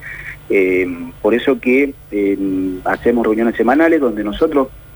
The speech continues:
pedimos y obviamente ellos como cabeza de, de cámaras y de asociación bajan a todos sus asociados esta concientización de decir, bueno, cuidémonos, si tenemos un aforo en gastronomía de un treinta por ciento del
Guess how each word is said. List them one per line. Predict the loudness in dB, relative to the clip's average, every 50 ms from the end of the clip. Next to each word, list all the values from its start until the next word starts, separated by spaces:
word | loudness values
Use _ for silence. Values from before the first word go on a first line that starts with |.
| -16 -14 -14 -14 -14 -16 -18 -18 -8 -2
pedimos | 0 2 4 4 4 4 2 2 0 0
y | 0 2 2
obviamente | 2 2 2 2 2 0 -2 -2 -2 0 2 2 2
ellos | 2 2 2 0
como | 0 -2 -4 -2
cabeza | 0 0 2 2 2 2 2 2
de, | 2 2 2 0 -2
de | -4 -4
cámaras | 0 0 2 2 2 2 0 0 -2
y | -2 0 0
de | 0
asociación | 0 -2 -2 0 0 0 2 2 2 2 0 0 -6 -10 -12 -12 -14 -6
bajan | -2 0 0 2 0 0 -2 -2
a | -2 0
todos | 2 2 2 2 2
sus | 0 -2 -2
asociados | -2 -2 -4 -6 -4 0 2 4 4 4 2 0 -2 -8 -16 -20 -20 -10 -6
esta | -4 -2 0 0 0
concientización | 0 -2 -2 -2 -2 -2 0 0 0 2 2 2 4
de | 4 2 2
decir, | 0 -2 0
bueno, | 0 0 -2
cuidémonos, | -2 0 0 2 2 2 2 2 2 2 2 2 2 0
si | -2 -4
tenemos | -2 -2 -2 0 0
un | 0 0 0
aforo | 0 2 2 2 4 2
en | 0
gastronomía | -2 -2 -2 0 0 2 2 2 4 4
de | 4
un | 2 2
treinta | 0 0 0 0 0 0
por | 0 -2 -2
ciento | -2 -2 -2 -2 -2 -2
del | -4